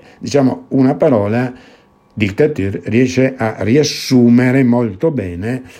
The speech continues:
diciamo, questa valutazione. All'interno di questo periodo, solo all'interno di questo periodo, Mona Ozouf dice si può parlare di giacobinismo. Per Mona Ozouf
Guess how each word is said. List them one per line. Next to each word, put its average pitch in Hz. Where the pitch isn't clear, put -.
diciamo, 117
questa 113
valutazione. 98
All'interno 143
di 104
questo 107
periodo, 143
solo 139
all'interno 110
di 104
questo 151
periodo, 113
Mona 131
Ozouf 127
dice 143
si -
può 143
parlare 107
di 110
giacobinismo. 92
Per 104
Mona 104
Ozouf 175